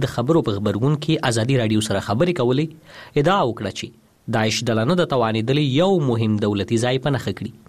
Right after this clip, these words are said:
په داسې حال کې چې بلاول بوټو پرون په مونیخ کانفرانس کې وویل، داعش د طالبانو لپاره لوی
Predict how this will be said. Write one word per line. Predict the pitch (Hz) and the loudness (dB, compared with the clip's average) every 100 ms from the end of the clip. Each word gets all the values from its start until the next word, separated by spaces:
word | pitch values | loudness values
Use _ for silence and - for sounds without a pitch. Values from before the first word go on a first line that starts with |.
| - - | -20 -6
په | 113 | 0
داسې | 139 139 98 | 0 0 -4
حال | 95 | -6
کې | 110 110 | -4 -2
چې | 180 180 - - - | -2 -4 -16 -6 0
بلاول | 113 107 107 | 2 2 2
بوټو | 104 98 160 160 | 0 0 0 2
پرون | 139 160 160 | 0 0 0
په | 123 113 | 0 2
مونیخ | 139 - | 0 0
کانفرانس | 117 107 139 175 - | -4 -2 0 0 0
کې | 127 | 2
وویل، | 120 117 123 131 - - _ 127 | 4 4 2 -2 -10 -20 _ 0
داعش | 113 123 - 120 | 0 0 -2 -4
د | 110 | -2
طالبانو | 98 104 151 143 | 0 0 2 2
لپاره | 110 120 123 147 - - 107 | 0 0 -2 -4 -8 -8 -2
لوی | 104 | 0